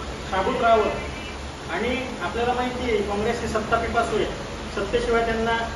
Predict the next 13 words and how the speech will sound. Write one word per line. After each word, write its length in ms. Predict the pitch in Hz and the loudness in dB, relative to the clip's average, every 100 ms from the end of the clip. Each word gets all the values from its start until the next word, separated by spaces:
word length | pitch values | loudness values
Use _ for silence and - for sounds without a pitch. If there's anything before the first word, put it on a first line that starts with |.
| - - - - - | -8 -8 -8 -8 -4
कधीही, 460 | 208 240 254 254 - - - 147 | -2 0 0 -2 -4 -6 -6 -6
अ, 140 | 180 - | -4 0
काम 200 | 190 226 | 2 4
जमलेलं 400 | 220 220 220 220 | 4 4 2 2
नाही 120 | 220 | 2
आहे. 220 | 214 247 - - - - - | 0 0 -4 -6 -6 -6 -4
आणि 120 | 214 | 0
हा 160 | 208 226 | 2 2
सत्ता 760 | - 220 220 240 254 254 - | 2 0 2 8 8 8 2
स्वतःकडे 380 | 208 202 233 240 | -2 2 4 4
ठेवण्यासाठी 800 | 226 208 202 233 226 214 233 - - - - - | 2 2 4 4 2 2 2 0 -2 -4 -4 -2
आणीबाणी 480 | - 226 226 226 233 | 0 2 4 2 2
लादली. 300 | 214 214 | 2 2